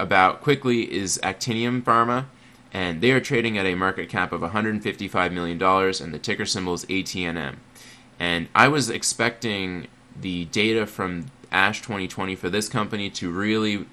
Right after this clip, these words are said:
push the stock higher so that I could get out. And what we heard was positive news. They announced positive interim results from iomab-B pivotal phase three Sierra tri-,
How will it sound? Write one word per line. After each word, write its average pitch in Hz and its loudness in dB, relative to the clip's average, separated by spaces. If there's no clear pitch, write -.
push 110 -2
the 98 -6
stock 87 0
higher 87 4
so 85 -4
that 82 0
I 80 -4
could - -8
get 71 -4
out. 58 -4
And 87 -4
what 87 0
we 90 -2
heard 143 4
was 104 0
positive 95 0
news. 92 -6
They 98 0
announced 104 -2
positive 120 4
interim 107 -4
results 90 -2
from 90 -8
iomab-B 101 0
pivotal 113 -2
phase 95 -4
three 92 -4
Sierra 85 -2
tri-, - -6